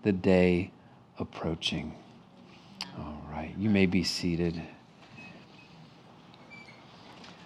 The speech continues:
This morning, I, I just wanna take the time to talk a little bit about that particular passage and really just have a, a, a conversation with you all, uh, about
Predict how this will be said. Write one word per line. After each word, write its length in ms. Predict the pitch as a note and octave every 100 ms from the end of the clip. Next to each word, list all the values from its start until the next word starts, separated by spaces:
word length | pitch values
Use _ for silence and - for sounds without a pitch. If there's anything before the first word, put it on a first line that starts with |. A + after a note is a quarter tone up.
| - -
This 180 | D3 -
morning, 380 | C#3 C3+ B2+ A#2
I, 60 |
I 200 | A2+ C3
just 240 | B2+ C3+ -
wanna 320 | C#3 A#2 G2+ -
take 240 | B2 A#2+
the 80 | A2
time 480 | - A#2 A2 G#2+ G2+
to 460 | - G#2 F#2 G2 - - - - - - - - - - - -
talk 300 | - F3 -
a 40 |
little 260 | C#3 C#3+ D3
bit 160 | B2 A2+
about 560 | F#2+ G#2 A2 - A#2
that 280 | A2 A#2+ -
particular 580 | B2+ - C#3 B2+ G#2+ G2
passage 600 | - B2+ A#2+ A#2 A2+ B2
and 140 | B2
really 260 | D3 E3 B2+
just 220 | B2 -
have 260 | A#2 A#2+ G#2+
a, 340 | G2+ A#2+ A2+
a, 40 | A#2
a 40 |
conversation 840 | - B2+ A#2+ A#2 A#2+ A#2 A#2 C3
with 180 | A#2+ A#2
you 180 | A#2+ A#2+
all, 300 | A#2 C#3+ - - - - - -
uh, 120 | B2 A#2
about 560 | A#2 G#2+ A#2 A#2 -